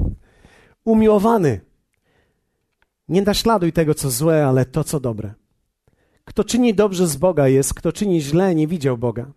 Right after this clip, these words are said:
Demetriuszowi wystawili wszyscy, nawet sama prawda, dobre świadectwo. My również wystawiamy, a wszak wiesz, że świadectwo nasze jest prawdziwe. Miałbym ci wiele do napisania,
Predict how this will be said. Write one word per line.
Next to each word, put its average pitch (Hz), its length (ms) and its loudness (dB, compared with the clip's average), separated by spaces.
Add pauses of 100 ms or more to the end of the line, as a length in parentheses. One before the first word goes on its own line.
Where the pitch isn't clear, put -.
(1000)
Demetriuszowi 208 720 0
wystawili 175 500 -2
wszyscy, 208 420 -2
nawet 175 240 0
sama 208 280 -4
prawda, 165 400 0
dobre 170 240 0
świadectwo. 147 600 -4 (460)
My 202 200 2
również 175 340 0
wystawiamy, 151 680 -2 (640)
a 175 80 -4
wszak 160 240 -4
wiesz, 170 200 0
że 156 100 -2
świadectwo 170 480 -2
nasze 160 240 -2
jest 156 180 -6
prawdziwe. 151 460 -6 (1040)
Miałbym 165 320 0
ci 170 160 -6
wiele 185 240 4
do 160 140 0
napisania, 185 480 -2